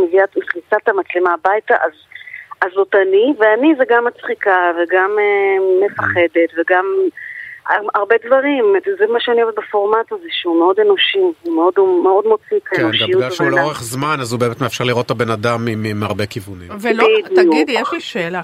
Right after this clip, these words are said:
Speaker 3: כל פעם ששמים מצלמה, את לא ישר מתאפרת וזה?
Speaker 1: לא, זהו, זה גם משהו
Speaker 3: זה קטע.
Speaker 1: שצריך לקבל, להסכים לו, בדיוק. אה, כן, את יודעת, צילמו אותי גם קצת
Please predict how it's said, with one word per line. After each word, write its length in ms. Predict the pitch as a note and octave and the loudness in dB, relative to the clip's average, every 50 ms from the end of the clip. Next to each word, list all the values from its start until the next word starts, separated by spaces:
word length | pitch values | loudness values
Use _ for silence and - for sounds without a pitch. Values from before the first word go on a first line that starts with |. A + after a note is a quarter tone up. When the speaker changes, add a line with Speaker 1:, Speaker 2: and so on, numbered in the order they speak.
| - | -4
Speaker 3:
כל 160 | - A#3 C#4+ F#4+ - | -2 -2 -2 -2 0
פעם 160 | - G4+ E4 | 0 0 0
ששמים 440 | D#4 - B3 - - A3+ A3 A3 A3+ | 0 -4 -8 -6 -6 -6 -4 -4 -4
מצלמה, 440 | A#3+ - - - G#3 F#3 F#3 F#3+ F3+ | -6 -6 -6 -6 -6 -4 -2 -2 -2
את 120 | E3+ - | -2 -4
לא 200 | E3+ F3 G3+ A3+ A#3 | -4 -4 -2 -2 -2
ישר 260 | A3+ - A3+ G#3 G#3+ | -4 -2 -2 -2 -2
מתאפרת 720 | G#3+ G3 F#3+ - D#3 - - - F#3+ G3+ G3+ G3 F#3 F3 E3+ F3+ | -2 -6 -6 -6 -8 -6 -2 -2 -2 0 0 0 -2 -2 -4 -6
וזה? 320 | D#3+ D3+ D#3+ F3 F3+ G3 A3+ - _ - - - _ _ | -8 -8 -6 -4 -4 -4 -4 -6 _ -18 -20 -20 _ _
Speaker 1:
לא, 240 | G#3+ G#3+ A#3+ A#3+ - - - - F#3+ F3+ F3+ | -2 0 0 0 0 -4 -8 -10 -10 -4 0
זהו, 180 | G#3+ F#3+ E3+ F3 | 0 0 2 0
זה 60 | F#3 F3+ | 0 2
גם 200 | - F4+ G4+ F4+ | 2 2 2 2
משהו 220 | E4 B3+ G3+ G#3 A#3+ | 0 0 0 -2 -2
Speaker 3:
זה 60 | D#4 - | 0 0
קטע. 400 | B4+ A#4+ - B3 B3 A3 D#3 D3 | 0 0 2 0 0 -2 -4 -4
Speaker 1:
שצריך 160 | - - D#4 | -4 -4 -4
לקבל, 380 | D#4 - C4+ - - B3 B3 B3 - - | 0 0 0 0 2 0 2 2 2 2
להסכים 460 | G#3 G#3 - - - - B3+ A#3+ A3 | 0 -2 -2 -6 -8 -6 -6 -2 -2
לו, 100 | E3+ D3 - _ _ _ - | -2 -4 -4 _ _ _ -12
בדיוק. 320 | F#3 - - G3 F3 D#3 - - - - - - - - - - - - - - _ _ - - - _ - | -10 -2 2 2 2 2 0 -6 -10 -10 -10 -8 -6 -6 -6 -8 -10 -14 -18 -20 _ _ -20 -20 -14 _ -10
אה, 60 | - - - - - | -6 -6 -6 -6 -4
כן, 220 | - C#4+ E4 F4 D#4 | -2 -2 -2 -2 -2
את 160 | - - - | -4 -2 0
יודעת, 140 | A3 F#3+ - F3 - F3+ - - | 0 -2 -2 -6 -10 -12 -10 -8
צילמו 160 | G#3+ G#3 A3 A#3+ | -8 -4 -4 -4
אותי 140 | A#3 C4 - | -4 -2 -2
גם 140 | A#3+ A3 G#3 F#3+ | -2 -2 -2 -4
קצת 200 | - - G3 | -4 -6 -6